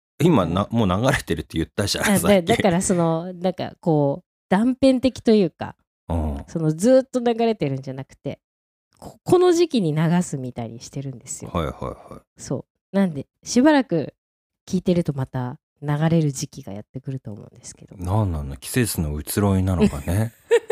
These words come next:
Speaker 1: <laughs> 春の訪れを告げるみたいな、そういう感じなんですかね。
Speaker 2: どういう風に流すかだよね。
Speaker 1: あー。
Speaker 2: で、まあ、その裁量もね、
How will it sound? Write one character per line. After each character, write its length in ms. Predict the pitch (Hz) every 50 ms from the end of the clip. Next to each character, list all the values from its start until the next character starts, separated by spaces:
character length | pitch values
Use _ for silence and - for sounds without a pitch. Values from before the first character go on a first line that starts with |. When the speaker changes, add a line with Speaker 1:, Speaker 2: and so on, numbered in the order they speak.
| 415
Speaker 1:
<laughs> 840 | - - - - - - 240 - - - - - - - - - _ -
春 320 | - - 127 123 123 113
の 240 | 101 92 90 85 78 -
訪 260 | 87 85 80 82 85
れ 100 | 80 80
を 140 | 80 80 80
告 200 | - - - 82
げ 100 | 82 82
る 80 | 87 87
み 160 | 87 85 80
た 140 | - 71 71
い 60 | 71
な、 320 | 71 71 71 73 80 82
そ 220 | 85 - - 95 92
う 60 | 87
い 60 | 85
う 40 | 82
感 200 | - 87 82 82
じ 120 | 78 80
な 100 | 80 80
ん 80 | 76 71
で 60 | -
す 60 | 196
か 60 | 202
ね。 60 | 220 226
Speaker 2:
ど 200 | 220 214 196 185
う 60 | 175
い 80 | 160 156
う 60 | 156
風 200 | 170 165 175 147
に 420 | 135 135 139 135 135 135 135 135
流 240 | 139 143 139 139 156
す 120 | 147 - -
か 120 | - 131
だ 80 | 117 113
よ 160 | 110 107 107
ね。 260 | - 131 143 156 160
Speaker 1:
あ 40 | 165
ー。 480 | 156 151 147 147 143 139 139 135 131
Speaker 2:
で、 80 | 139 196
ま 120 | 208 202
あ、 40 | 190
そ 180 | 190 - - 240
の 480 | 240 240 240 247 240 233 240 233 240
裁 260 | 240 - 269 247 226 214
量 160 | 214 208 208
も 120 | 202 202 202
ね、 280 | 202 202 160 127 -